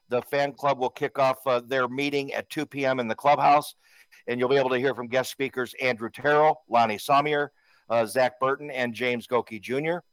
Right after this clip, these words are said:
They've already committed. Uh, then at four P M, a party in the Gas Alley Bar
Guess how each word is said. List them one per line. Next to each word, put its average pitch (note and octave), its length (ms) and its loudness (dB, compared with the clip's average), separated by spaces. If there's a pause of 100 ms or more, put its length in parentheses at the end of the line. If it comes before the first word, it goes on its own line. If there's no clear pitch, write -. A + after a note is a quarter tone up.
They've B2+ 200 4
already A#2 300 6
committed. B2+ 420 0 (500)
Uh, A#2+ 220 4
then C#3+ 160 2
at - 140 -6
four E3+ 180 4
P E3+ 200 -2
M, F3 280 -2
a - 80 0
party D3 380 0
in C3 80 -4
the B2 60 -4
Gas C3+ 340 -2
Alley A#2+ 220 -2
Bar D3+ 360 2